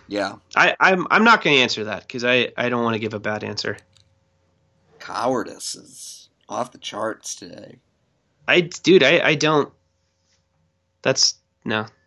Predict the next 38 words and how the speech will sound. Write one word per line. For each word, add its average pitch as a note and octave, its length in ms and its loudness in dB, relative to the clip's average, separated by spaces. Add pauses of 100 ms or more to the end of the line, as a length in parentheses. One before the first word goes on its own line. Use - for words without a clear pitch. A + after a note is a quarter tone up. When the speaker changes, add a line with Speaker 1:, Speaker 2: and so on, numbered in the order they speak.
(220)
Speaker 2:
I, B2+ 260 2
I, C#3 320 4
I C#3+ 120 4
can't C#3 260 0
just, B2 220 -6
I C3 100 2
can't B2+ 240 -2
just A2+ 160 -8
randomly A2 540 -6 (920)
pick - 280 -6 (320)
ones A2 180 -4
off A2+ 180 0
my A2 80 -4
head A2 200 -6
for A#2 120 -4
that. A2+ 220 -6 (2250)
Speaker 1:
All A#2 200 2
right, F#2 420 -6
let's E3+ 160 0
Speaker 2:
And, - 80 -18
Speaker 1:
see. F2+ 440 -12
Speaker 2:
and F#3 160 6
I F#3+ 80 6
won't. - 380 2 (360)
Speaker 1:
Great. A#3 320 -4 (420)
Uh, E3+ 240 8
would D#3+ 140 4
you G#3 160 -6
rather A3 260 -2
be D3+ 540 -6 (100)
the C3 160 -6
son D3+ 420 0
of A#2+ 340 -2
Donald D#3+ 360 0
Trump D#3+ 300 -4
or G#2 160 -6
Darth A2+ 420 -8
Vader? F#2+ 480 -10